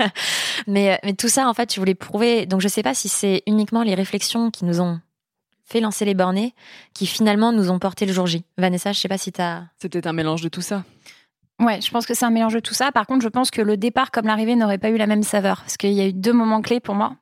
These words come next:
Speaker 3: Au départ, où, euh, il y a le speaker qui, à chaque vague de départ, euh, prononce les mêmes mots. En, je sais plus exactement ce que c'était. C'était
Speaker 1: Je crois que c'était quelque chose du style, « Tu t'es entraîné pendant des mois, euh, t'as transpiré, t'as galéré, euh, mais maintenant tu l'as fait, euh, t'es sur la ligne de départ, euh,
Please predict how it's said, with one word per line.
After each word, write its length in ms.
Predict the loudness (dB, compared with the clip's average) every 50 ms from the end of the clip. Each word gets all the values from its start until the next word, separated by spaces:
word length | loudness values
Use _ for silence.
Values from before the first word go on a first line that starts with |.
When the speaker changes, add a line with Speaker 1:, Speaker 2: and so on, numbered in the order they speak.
| _ -2
Speaker 3:
Au 100 | 0 2
départ, 480 | 2 2 2 2 2 2 2 0 -2 -6 _ -12 -20 -20 -20 -20 -20 -20 -20 -20 -20 _ _ _ -4
où, 200 | 0 2 2 4
euh, 340 | 2 2 2 0 0 0 -2
il 120 | -2 -4 -2
y 80 | -2
a 60 | 0
le 80 | 0 0
speaker 580 | -2 -2 -4 -6 -4 0 2 2 2 0 -2 -6
qui, 380 | -10 -8 -6 -4 -2 0 0
à 100 | 0 0
chaque 220 | 0 0 0 0 0
vague 200 | 0 -2 0 0
de 80 | -2
départ, 500 | 0 0 0 2 2 2 2 2 0 -4 -6 -4
euh, 200 | -2 -2 -2 -2 -4 _ -14
prononce 520 | -10 -4 -2 0 2 2 0 0 -2 -6 -4
les 160 | -2 0 0
mêmes 240 | 2 2 2 4 4
mots. 260 | 4 4 2 0 -2 _ _ -20 -20 -20 -20 -20 -20 _ -6
En, 240 | -2 -2 -2 -2 -4 -6
je 120 | -6 -4 -4
sais 120 | -4 -4
plus 180 | -4 -6 -4 -4
exactement 340 | -2 -2 -4 -2 -2 -4 -4
ce 60 | -2
que 60 | -2
c'était. 280 | -2 0 0 0 0 0
C'était 380 | -2 -4 -4 -2 -2 -4 -4 -6
Speaker 1:
Je 80 | -8 -8
crois 160 | -6 -6 -8
que 60 | -6
c'était 120 | -6 -4
quelque 140 | -2 -2 -2
chose 140 | -2 -2 -4
du 80 | -2 -2
style, « 180 | -2 -2 -4 -4
Tu 80 | -6
t'es 120 | -4 -2 -2
entraîné 280 | -2 -2 -2 -2 -2
pendant 240 | -2 -2 -2 -2 0
des 120 | 0 0
mois, 520 | 0 2 0 0 0 0 0 0 0 0 -2
euh, 40 | -2
t'as 120 | -2 -4 -4
transpiré, 640 | -4 -4 -8 -8 -6 -6 -6 -4 -2 0 0 0 0
t'as 140 | -2 -4 -2
galéré, 580 | -2 0 0 0 0 0 0 0 0 0 0
euh, 100 | -2 -2 -2
mais 80 | -2 0
maintenant 240 | 0 0 0 0 -2
tu 160 | -2 -4 -2
l'as 160 | -2 -2 -2
fait, 360 | -4 -4 -2 0 0 2 2
euh, 120 | 0 -2 -4
t'es 140 | -4 -4
sur 160 | -4 -2 0 0
la 60 | 0
ligne 120 | 0 0
de 80 | 0 -2
départ, 480 | -2 -2 -2 0 0 0 0 0 -2
euh, 120 | -2 -4